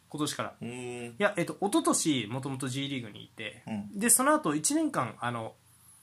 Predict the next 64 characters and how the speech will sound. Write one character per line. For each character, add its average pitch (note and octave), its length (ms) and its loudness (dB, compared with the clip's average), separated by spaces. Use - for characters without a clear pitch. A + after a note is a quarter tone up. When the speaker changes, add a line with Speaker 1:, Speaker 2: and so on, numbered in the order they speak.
Speaker 1:
え B2+ 80 -4
っ A#2+ 40 -2
と、 B2+ 160 -10
オ C4+ 140 6
ー - 20 8
ス D#4+ 80 8
ト F4+ 80 0
ラ F4 80 2
リ A3+ 60 6
ア - 40 6
の B2+ 60 2
リ A#2 100 0
ー A2 40 0
グ A2 40 -6
に G#2 60 -10
行 G#2+ 60 -12
っ - 20 -20
た - 100 -14
ん - 40 -16
で - 60 -18
す - 80 -12
よ。 - 80 -20
Speaker 2:
お B2 520 -4
ー。 - 40 0
Speaker 1:
オ G#3 40 2
ー A#3+ 40 6
ス - 80 6
ト - 60 6
ラ G3 100 8
リ - 20 2
ア A#3+ 40 2
の C#3+ 120 4
リ C3 120 4
ー - 40 4
グ A#2+ 60 0
っ - 20 -4
て A2 160 -12
レ B2 100 2
ベ E3 100 4
ル E3+ 60 0
高 E3+ 220 4
く - 80 -10
て、 - 300 -4
Speaker 2:
う A2+ 40 -4
ん - 20 0
う G#2 100 0
ん。 - 80 -12
Speaker 1:
エ - 80 2
ヌ B3+ 120 4
ビ C#4 260 4
ー - 20 4
エ C4+ 60 4
ー - 20 0
の G3+ 100 0
将 A#3 200 2
来 F#3 140 4
有 G3 160 0
望、 F#3+ 240 -4
有 A3+ 280 4
望 B3+ 180 4
株 G3 200 4
と D3+ 100 -2
か C#3 140 0
が、 E3 260 2